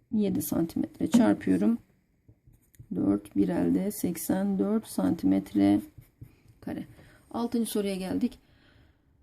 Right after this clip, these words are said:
Altıncı soruda paralel kenar verilmiş, içindeki bir dikdörtgen verilmiş ve etrafta kalan alan soruluyor. İki tane şey yapacağız burada. Birincisi paralel kenarın alanını bulacağım.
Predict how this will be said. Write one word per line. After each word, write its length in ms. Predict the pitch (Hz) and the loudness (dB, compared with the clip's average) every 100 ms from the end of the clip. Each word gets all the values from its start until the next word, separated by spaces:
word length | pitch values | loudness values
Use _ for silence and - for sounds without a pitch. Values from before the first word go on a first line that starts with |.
| _ - | _ -8
Altıncı 460 | 220 233 254 247 | -6 4 6 6
soruda 440 | 226 208 202 202 247 - - - | 4 2 2 4 2 0 -14 -4
paralel 360 | 220 220 233 233 | 0 2 4 2
kenar 380 | - 190 175 | 2 2 2
verilmiş, 560 | 175 190 226 254 - - - | 2 2 4 4 2 -6 -8
içindeki 680 | - 233 214 220 202 196 175 | -2 4 6 6 2 -2 0
bir 140 | 185 | 0
dikdörtgen 840 | 185 - - 196 185 - 208 202 180 | -2 -4 -2 0 0 0 2 4 4
verilmiş 520 | - 175 220 233 - | 4 6 4 4 2
ve 80 | - | 2
etrafta 520 | 202 214 208 - 226 | 4 4 2 2 0
kalan 340 | 190 214 233 - | 2 4 4 4
alan 240 | 196 202 | 2 2
soruluyor. 480 | - 175 - - 175 - _ _ _ - | 2 2 4 4 0 -4 _ _ _ -6
İki 220 | - 277 | 2 4
tane 280 | 208 202 226 | 6 6 6
şey 180 | - 185 | 6 2
yapacağız 500 | - - 151 143 185 | 2 0 -2 -2 -4
burada. 260 | - - - _ _ _ | -4 -6 -8 _ _ _
Birincisi 420 | 262 226 185 - | 2 4 2 -2
paralel 380 | - 214 208 214 | 0 2 4 4
kenarın 320 | 214 214 208 | 4 2 4
alanını 340 | 214 220 220 214 | 4 6 6 6
bulacağım. 360 | 220 220 226 | 2 4 2